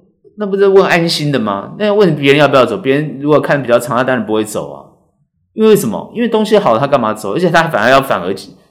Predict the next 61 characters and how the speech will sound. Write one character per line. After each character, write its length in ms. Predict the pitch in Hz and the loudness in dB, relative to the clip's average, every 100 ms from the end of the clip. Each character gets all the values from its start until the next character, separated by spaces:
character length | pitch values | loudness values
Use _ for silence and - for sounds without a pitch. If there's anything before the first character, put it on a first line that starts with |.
| _ | _
捡 180 | 131 95 | -8 -6
便 240 | 98 98 | -6 -6
宜 120 | 95 | -8
啊。 160 | 85 73 _ _ _ _ _ | -10 -14 _ _ _ _ _
所 140 | - 254 | -6 -6
以 120 | - - _ _ | -6 -16 _ _
不 80 | - | -4
用 260 | 165 165 151 | -2 0 -2
问。 160 | 131 85 - _ _ _ | -4 -6 -16 _ _ _
所 140 | - 269 | -2 -2
以 140 | - | 0
你 140 | 165 143 | -2 2
如 140 | 185 | 4
果 140 | 185 | 4
会 140 | 151 139 | 4 2
怕， 160 | 156 | 0
你 100 | 113 | -2
就 120 | 95 107 | -2 -2
要 100 | 90 | -2
走。 460 | - 76 _ _ | -6 -18 _ _
我 100 | - | -14
常 140 | 101 127 | -6 -2
常 80 | 135 | -2
讲， 180 | 98 | -2
你 80 | 123 | 2
会 140 | 143 202 | 4 4
怕 180 | 180 | 4
你 80 | 107 | 0
就 140 | 110 98 | -2 -4
走， 140 | 90 - | -8 -12
至 200 | - 196 | -10 -4
少 140 | 147 107 | -2 -2
你 140 | 92 117 | -4 -4
安 240 | 127 135 | -2 -2
心 240 | 135 117 | -2 -4
睡 240 | 113 107 80 | -4 -6 -8
觉。 260 | - 82 - _ _ _ _ _ _ _ _ - | -10 -12 -14 _ _ _ _ _ _ _ _ -12
你 140 | 107 | -10
可 140 | - | -4
以 60 | 127 | -4
安 220 | - 113 | -4 -8
心 220 | 110 104 | -8 -10
睡 180 | 95 95 | -10 -12
觉， 240 | 85 92 80 | -14 -18 -12
你 100 | 113 | -6
可 100 | 160 | -4
以 160 | 147 - - _ - | -4 -6 -14 _ -10
买 160 | 92 | -6
得 100 | 95 | -6
很 140 | 101 90 | -8 -10
安 220 | 95 92 | -10 -12
心。 180 | - 85 _ _ _ _ | -12 -16 _ _ _ _
好， 580 | - - _ _ _ _ | -20 -20 _ _ _ _
那 240 | 247 214 - | -2 -2 -2
专 240 | - 220 220 | 0 2 6
业 140 | 190 | 6
的 100 | 127 | 4
是 140 | 123 | 0
这 100 | 120 | -4
样 160 | 117 87 | -4 -6
子 160 | 80 | -14